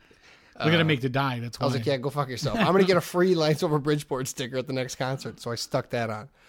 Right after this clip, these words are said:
Speaker 2: So no, I really don't do it to look cool, 'cause a Honda C R V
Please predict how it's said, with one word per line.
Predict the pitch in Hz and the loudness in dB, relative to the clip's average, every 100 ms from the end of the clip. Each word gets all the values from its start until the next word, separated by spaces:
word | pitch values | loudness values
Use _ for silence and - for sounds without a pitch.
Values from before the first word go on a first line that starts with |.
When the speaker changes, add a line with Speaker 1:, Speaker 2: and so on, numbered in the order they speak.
| - - | -20 -8
Speaker 2:
So | 196 | 0
no, | 202 214 190 | 6 8 8
I | 170 | 6
really | 170 208 226 180 | 4 6 6 8
don't | 170 160 | 8 6
do | 165 | 0
it | 147 | 0
to | |
look | 139 120 | -4 -6
cool, | - 143 139 | -4 -2 0
'cause | 143 151 - _ _ _ _ _ | 0 -2 -4 _ _ _ _ _
a | 135 | -6
Honda | 139 226 226 | 0 0 0
C | 190 202 185 | -4 0 2
R | 156 | 2
V | 147 151 151 | 2 0 -2